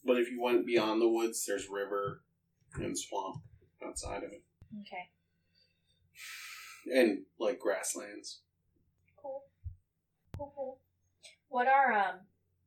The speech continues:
Speaker 2: the dark brown patches? Are they mountains?
Speaker 1: Like, uh, do they have white things in 'em?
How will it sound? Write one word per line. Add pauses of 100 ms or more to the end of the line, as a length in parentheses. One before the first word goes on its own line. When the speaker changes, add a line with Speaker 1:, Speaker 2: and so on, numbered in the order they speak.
(440)
Speaker 2:
the
dark
brown (100)
patches? (420)
Are
they
mountains? (880)
Speaker 1:
Like, (220)
uh, (100)
do
they
have
white (260)
things
in
'em?